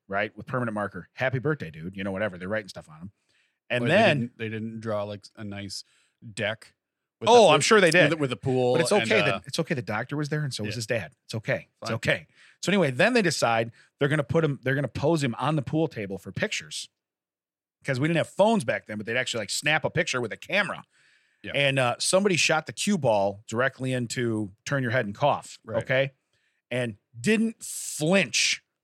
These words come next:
Speaker 1: That's how bad he was out. Wakes up a couple minutes later, says,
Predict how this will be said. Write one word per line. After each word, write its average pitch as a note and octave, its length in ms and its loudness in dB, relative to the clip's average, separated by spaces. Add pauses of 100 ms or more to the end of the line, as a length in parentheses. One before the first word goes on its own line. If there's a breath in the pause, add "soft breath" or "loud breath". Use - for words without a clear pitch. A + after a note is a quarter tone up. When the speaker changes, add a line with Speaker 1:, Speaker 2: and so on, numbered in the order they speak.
(120)
Speaker 1:
That's C#3+ 180 2
how D#3+ 140 4
bad C3 280 2
he A#2+ 40 -2
was G#2 140 -4
out. G#2 240 -4 (800)
Wakes E3 320 2
up F3 280 4 (100)
a - 20 -20
couple D3+ 220 -2
minutes C#3+ 220 -2
later, D3 240 2
says, A2 240 -6